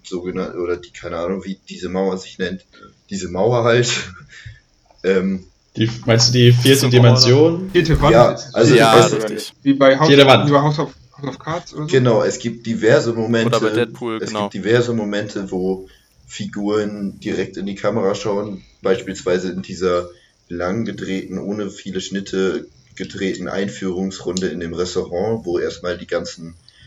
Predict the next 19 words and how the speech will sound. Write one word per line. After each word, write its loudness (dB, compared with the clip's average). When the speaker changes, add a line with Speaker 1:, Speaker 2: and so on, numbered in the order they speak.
Speaker 1:
Figuren -6
so -10
richtig -10
vorgestellt -2
werden, -2
zum -10
Beispiel -6
Jimmy -4
und -10
Tommy -4
heißen -6
die -10
beiden, 0
also -6
die -12
beiden -4
Speaker 3:
<laughs> 0
Speaker 1:
Kollegen -2
da, 4